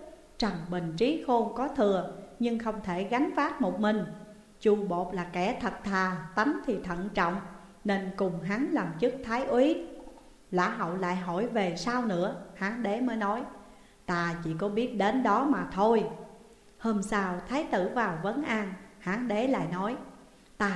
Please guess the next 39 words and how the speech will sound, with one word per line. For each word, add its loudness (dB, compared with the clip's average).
này 0
đã -2
già 2
yếu 4
bệnh 0
hoạn, 4
không -6
thể -4
khỏi -2
được. 4
Con 2
là 0
một -6
người 0
nối 2
nghiệp 2
trị 4
dân, 6
cũng 2
đủ 0
đạo 0
đức 2
để -2
bảo 0
vệ 2
non 0
sông. 2
Chỉ 8
có 0
một 2
điều, 6
ta 4
hằng -4
lo 0
lắng 0
là 2
mẹ -4
con 0
Thích 0